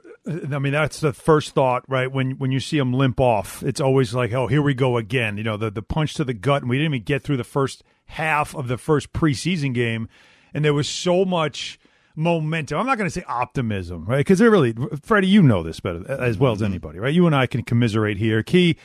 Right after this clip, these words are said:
Speaker 2: Key only knows it as a player, but it's, there's a, there's just that feeling of hopelessness where you're just hoping, like, "Can we have a little bit of, of happy before we all just get miserable?"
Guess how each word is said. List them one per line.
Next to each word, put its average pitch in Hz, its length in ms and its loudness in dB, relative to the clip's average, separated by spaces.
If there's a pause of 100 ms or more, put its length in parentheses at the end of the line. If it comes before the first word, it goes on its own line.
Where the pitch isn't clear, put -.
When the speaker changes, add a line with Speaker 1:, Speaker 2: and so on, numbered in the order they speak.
(240)
Speaker 2:
Key 254 160 4
only 247 200 6
knows 185 280 4
it 160 80 0
as 131 160 2
a 117 80 -4
player, 151 720 2 (420)
but 151 320 2
it's, - 480 -2
there's 170 260 4
a, 175 100 0 (400)
there's 175 200 2
just - 240 -2
that 170 180 2
feeling 175 580 0
of 131 280 0
hopelessness 185 1040 -2 (340)
where 160 160 2
you're 147 160 2
just 160 220 -4
hoping, 170 300 0
like, 147 200 -2
"Can 156 100 -2
we 156 80 0
have 147 160 0
a 139 60 0
little 165 320 2
bit 170 180 2
of, 147 320 0
of 135 140 -4
happy 127 480 -2
before 131 340 2
we 131 140 2
all 131 180 2
just 117 160 -4
get 120 140 -4
miserable?" 95 440 -4